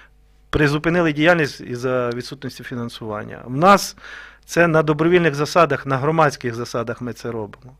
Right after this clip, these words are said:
Тому не все вимірюється грошима, хоча гроші грають велику роль, але не все вимірюється грошима. Тому є люди, експерти,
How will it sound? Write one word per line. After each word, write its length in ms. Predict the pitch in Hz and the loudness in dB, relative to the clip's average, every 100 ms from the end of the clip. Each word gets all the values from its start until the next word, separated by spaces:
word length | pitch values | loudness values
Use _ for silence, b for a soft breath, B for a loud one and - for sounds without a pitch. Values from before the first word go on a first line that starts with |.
| _ - | _ -8
Тому 200 | 156 165 | -4 0
не 140 | 175 | 0
все 180 | 170 202 | 4 4
вимірюється 560 | 170 165 160 147 156 | 6 4 4 2 0
грошима, 520 | 139 151 - 214 202 196 B B B B B | 0 0 2 2 0 -4 B B B B B
хоча 300 | 147 - 160 | 2 6 8
гроші 340 | 180 185 165 | 10 8 6
грають 360 | 143 196 196 165 | 8 8 8 6
велику 380 | 175 175 175 170 | 0 0 2 4
роль, 200 | 175 175 | 4 4
але 200 | 139 143 | 0 0
не 120 | 165 | 0
все 200 | 156 156 | 2 2
вимірюється 500 | 135 131 123 123 131 | 2 0 0 -2 -4
грошима. 420 | 123 120 135 117 | -6 -6 -8 -8
Тому 280 | 117 196 233 | -8 -4 -4
є 260 | 175 185 175 B B B | 0 0 0 B B B
люди, 280 | 160 202 170 | 4 6 6
експерти, 680 | 151 - - 196 185 165 | 2 0 6 6 6 -2